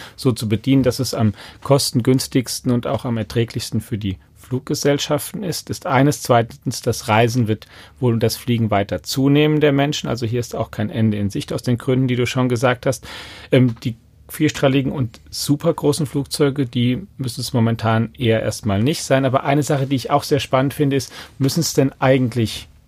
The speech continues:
oder gibt es wieder einen größeren Markt für schnellere Flugzeuge?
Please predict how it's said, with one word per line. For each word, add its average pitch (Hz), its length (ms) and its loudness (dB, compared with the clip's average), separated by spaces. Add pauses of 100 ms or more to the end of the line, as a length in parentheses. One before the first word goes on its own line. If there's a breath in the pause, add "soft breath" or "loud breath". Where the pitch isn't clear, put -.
(420)
oder 117 140 4
gibt 139 260 -2
es - 300 -2
wieder 131 260 2
einen 117 340 2
größeren 131 440 0
Markt 113 240 -2
für 120 120 -6
schnellere 139 540 2
Flugzeuge? 95 880 -4